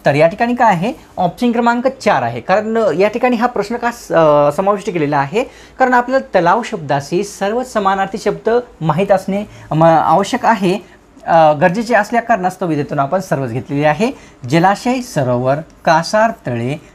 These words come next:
सारस, तटाक हे सर्व जे आहे ते कशासाठी? तर तलाव या शब्दासाठी समानार्थी शब्द असलेले आपल्या सर्वांना मा-, माहीत असावे घेतलेले आपण. प्रश्न विसावा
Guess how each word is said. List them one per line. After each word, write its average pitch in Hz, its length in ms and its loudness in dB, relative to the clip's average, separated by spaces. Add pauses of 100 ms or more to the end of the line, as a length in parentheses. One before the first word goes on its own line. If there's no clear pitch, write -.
सारस, 214 560 0
तटाक 143 380 2
हे 165 80 0
सर्व 285 600 2
जे 226 140 0
आहे 175 360 0 (260)
ते 180 60 -4
कशासाठी? 240 520 -2 (120)
तर 143 120 6
तलाव - 520 0
या 240 140 0
शब्दासाठी 143 680 -2
समानार्थी 233 640 -2
शब्द 170 280 -4
असलेले 165 360 -2
आपल्या - 220 -4
सर्वांना 180 600 0 (380)
मा-, 156 340 0
माहीत 147 280 0 (120)
असावे 135 360 0 (300)
घेतलेले 120 400 -4
आपण. - 220 -6 (1400)
प्रश्न 151 260 0
विसावा 180 500 0